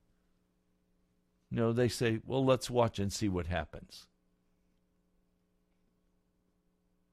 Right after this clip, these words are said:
Elijah said to them, "I'm the only one of the Lord's prophets left. Baal has four hundred and fifty prophets.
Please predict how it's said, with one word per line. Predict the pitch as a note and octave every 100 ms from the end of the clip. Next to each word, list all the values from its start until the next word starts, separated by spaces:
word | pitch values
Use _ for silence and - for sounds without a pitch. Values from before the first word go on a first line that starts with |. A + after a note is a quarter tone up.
| _ _ _ _ _ _ _ _ _ -
Elijah | E2+ D#2+ F2 F2+
said | E2 G#2+ F#2+
to | F2+
them, | G2 F#2 E2+ - _ _ _ _ _ _ _ _ _ _ _ _ _ _ _ _ _ -
"I'm | F#2+
the | F#2+ F2+
only | G2+ G#2
one | G2+ G#2+
of | G#2
the | F2+
Lord's | F#2+ G2 F#2+
prophets | - - A2 G2+ G2 -
left. | G2 G#2+ - - _ _ _ _ _ _ _ _ -
Baal | G#2 - F2+ F#2+ G#2+ A2 -
has | A2 G2 -
four | - - G#2
hundred | F2 G#2+ G#2 G#2
and | F#2+ F2
fifty | - A2 - G2+
prophets. | - G#2 G#2 A2 - -